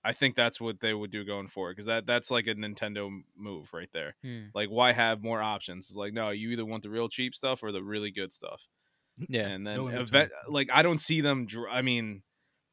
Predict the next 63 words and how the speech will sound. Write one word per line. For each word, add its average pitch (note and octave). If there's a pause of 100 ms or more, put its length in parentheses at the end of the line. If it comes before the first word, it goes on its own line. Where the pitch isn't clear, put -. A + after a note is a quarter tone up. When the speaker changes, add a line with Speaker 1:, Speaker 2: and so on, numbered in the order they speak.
(100)
Speaker 1:
the B2+
Nintendo D3+
Switch D3
dropped B2+
at A2+
two C3
ninety-nine, A2
right? G#2+
Three A#2+
hundred A#2
bucks, C3+ (240)
and A#2+
I C3
Speaker 2:
Yeah. C#3
Speaker 1:
don't C#3+
think C#3
it A#2+
ever A#2+
dropped. G#2+
I A#2+
think C3
it B2
stayed B2+
at A#2
three B2
hundred A2+
this A2
entire A2
time, G#2
and G2+
it's G2+
been A2+
out A2
for, G#2
like, G2
five G2+
years. F2+ (400)
So, -
Speaker 2:
Yeah, G#2
yeah. G2+ (280)
Speaker 1:
m-, C#3 (140)
I C#3+
don't D3
know C3+
if C#3
they C#3+
would C#3+
dr-, C3+
drop B2+
the B2
other C#3
one, D3
but A2+
if -
they A2+
did, A#2
they A2+
would A2
drop A2
it G2
to G#2
three G#2
hundred F2